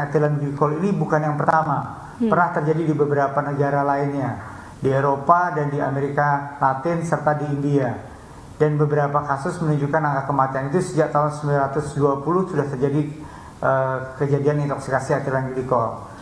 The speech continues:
Speaker 1: dan menyebabkan kematian pada anak-anak. Preventifnya adalah melakukan antidotumnya atau anti dari keracunan tersebut. Dan kita sudah mendapatkan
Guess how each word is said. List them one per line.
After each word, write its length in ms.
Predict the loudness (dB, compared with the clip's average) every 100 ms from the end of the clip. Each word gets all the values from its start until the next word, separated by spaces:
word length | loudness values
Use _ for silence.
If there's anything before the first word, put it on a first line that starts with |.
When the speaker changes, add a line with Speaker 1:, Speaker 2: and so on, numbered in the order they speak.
| -4
Speaker 1:
dan 160 | 0 2
menyebabkan 400 | 2 0 0 0
kematian 400 | 0 2 0 0
pada 320 | 0 2 -2 0
anak-anak. 500 | 0 0 0 -4 -6 -12 -16 -16 -14 -14 -14 -16 -16 -16 -16 0
Preventifnya 800 | 2 4 0 0 -4 2 2 2
adalah 480 | 2 2 2 2 2
melakukan 800 | 0 0 -2 0 0 0 -6 -8 -4
antidotumnya 1400 | 0 0 0 -2 0 2 2 2 0 0 0 -2 -6 -4
atau 400 | 0 2 2 0
anti 800 | 0 0 -2 -4 0 0 0 -4 -2
dari 320 | 0 0 0
keracunan 400 | 0 0 0 0
tersebut. 720 | 0 -4 0 0 0 -2 -10 -16 -12
Dan 160 | -2 0 2
kita 160 | 2
sudah 240 | 2 0 0
mendapatkan 720 | 0 0 0 0 0 2